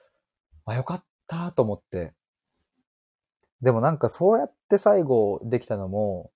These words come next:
本当にね、あの、母親ががんになってからの二年弱がね、すごかったし、最後の一週間なんていうのはもう、ちょっと今話し出すと止まんなくなるぐらい、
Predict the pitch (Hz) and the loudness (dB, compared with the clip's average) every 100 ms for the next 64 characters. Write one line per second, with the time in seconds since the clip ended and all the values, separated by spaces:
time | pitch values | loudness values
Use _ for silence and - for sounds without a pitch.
0 | _ _ _ - 196 - 214 190 180 131 | _ _ _ -10 -8 0 0 0 -2 -2
1 | 104 98 92 92 92 _ _ _ _ _ | -4 -4 -6 -8 -14 _ _ _ _ _
2 | _ _ _ _ _ _ _ 101 113 117 | _ _ _ _ _ _ _ -4 2 2
3 | 113 107 117 113 113 - - 92 92 104 | 4 2 0 0 -4 -6 -4 -4 -4 -4
4 | 107 104 113 - 92 95 92 85 _ - | -4 -2 -4 -4 -6 -6 -8 -10 _ -20
5 | - - - _ - - 101 113 147 _ | -20 -20 -20 _ -18 -10 -2 -2 -2 _
6 | - - - - 85 - 101 90 - - | -20 -20 -12 -10 -10 -8 -6 -8 -10 -6
7 | 175 156 107 95 90 - 117 107 101 87 | -2 -2 -2 -6 -10 -6 -4 -2 -4 -6
8 | 85 85 - 95 98 90 90 90 113 107 | -10 -12 -8 -6 -6 -8 -10 -6 -2 -2
9 | 87 - _ _ _ _ - - 95 135 | -4 -12 _ _ _ _ -8 -6 -4 2
10 | 185 123 117 - 120 - - 104 131 170 | 2 2 0 0 -2 -2 -8 -4 -2 0
11 | 170 170 165 160 160 117 90 87 85 | -2 -2 -2 0 0 0 -2 -8 -12